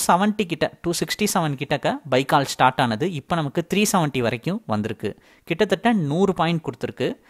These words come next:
நமக்கு ஃபர்ஸ்ட் டாரட் அப்பவே ஃபிஃப்டி பாயிண்ட், actually த்ரீ ட்வென்டி எல்லாம் பிரேக் அவுட் பண்ணி ஃபிஃப்டி பாயிண்ட் வரைக்கும் மொமெண்டம் வந்து கொடுத்துருந்துச்சு.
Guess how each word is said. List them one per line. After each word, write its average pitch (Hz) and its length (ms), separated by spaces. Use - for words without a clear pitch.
நமக்கு 117 380
ஃபர்ஸ்ட் - 360
டாரட் 185 240
அப்பவே 143 540
ஃபிஃப்டி 165 340
பாயிண்ட், 156 360
actually 151 340
த்ரீ 151 180
ட்வென்டி 135 240
எல்லாம் 131 260
பிரேக் 127 200
அவுட் 127 120
பண்ணி 135 200
ஃபிஃப்டி 196 360
பாயிண்ட் 170 260
வரைக்கும் 135 380
மொமெண்டம் 139 440
வந்து 117 280
கொடுத்துருந்துச்சு. 117 560